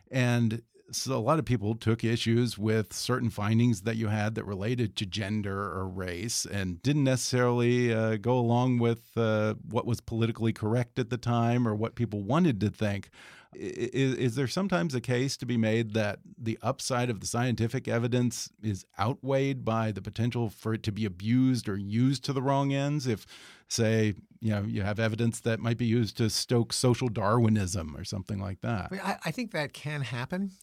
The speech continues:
Speaker 2: but that, uh, uh, but that it's, uh, we shouldn't be, um, hasty in, uh, saying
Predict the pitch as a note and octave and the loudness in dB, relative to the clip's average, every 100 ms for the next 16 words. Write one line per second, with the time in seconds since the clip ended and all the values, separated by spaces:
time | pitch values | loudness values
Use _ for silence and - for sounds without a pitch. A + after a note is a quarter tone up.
0 | - C3+ A#2+ A#2+ B2+ A#2 A2+ - A2 G#2+ | -18 -8 -6 -6 -6 -8 -6 -8 -6 -6
1 | - C3+ C3 G#2+ G#2+ A2+ A2 A2+ G#2 - | -4 -4 -4 -8 -8 -8 -6 -8 -4 -4
2 | G#2 G#2+ - - - A#2 F3 C#3+ A#2+ A#2+ | -4 -6 -10 -14 -8 -6 -4 -6 -4 -2
3 | A2+ A2 - _ _ _ A2 G2 G2 F#2+ | -2 -6 -10 _ _ _ -10 -6 -6 -6
4 | - _ - _ _ - C#3 B2+ - - | -10 _ -12 _ _ -10 -6 -4 -4 -4
5 | F2 E2+ F#2 F2+ F2+ F2 - _ _ G#2 | -8 -10 -10 -8 -8 -8 -12 _ _ -10
6 | G2+ A2+ G#2 G#2 | -8 -6 -8 -10